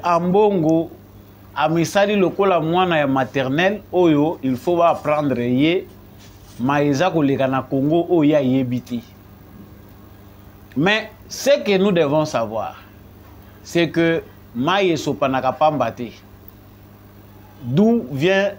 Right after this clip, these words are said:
cette pensée-là? Ya kotelemela décision oyo biso tomoni ke ezali salvatrice.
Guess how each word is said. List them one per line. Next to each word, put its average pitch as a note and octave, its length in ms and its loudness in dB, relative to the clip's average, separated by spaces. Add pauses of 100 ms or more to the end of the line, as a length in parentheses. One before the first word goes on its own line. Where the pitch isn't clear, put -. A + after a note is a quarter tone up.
(140)
cette - 360 -2
pensée-là? C#3+ 800 0 (100)
Ya C3 140 -2
kotelemela C3+ 680 0
décision C3+ 640 -4
oyo E3 220 0
biso D3+ 280 -2
tomoni D3 420 -2
ke C#3+ 100 -2
ezali B2+ 320 0
salvatrice. B2+ 840 -2